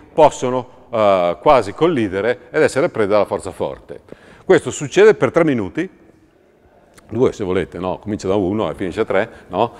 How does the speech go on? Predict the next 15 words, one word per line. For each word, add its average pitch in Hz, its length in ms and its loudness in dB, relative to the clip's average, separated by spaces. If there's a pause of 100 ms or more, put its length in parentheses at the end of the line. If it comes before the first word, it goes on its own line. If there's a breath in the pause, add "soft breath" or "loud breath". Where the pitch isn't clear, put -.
(280 loud breath)
Quindi, 92 560 0
eh, 95 380 -2
la, 87 240 -2
l'elemento 131 640 2
successivo, 127 720 0
che 123 260 4
è 127 40 2
l'elio, 85 520 0
che 120 120 -2
ha 127 100 4
nel 147 140 -2
suo 165 180 -4
nucleo 104 460 -2
due 139 320 2
protoni 98 600 0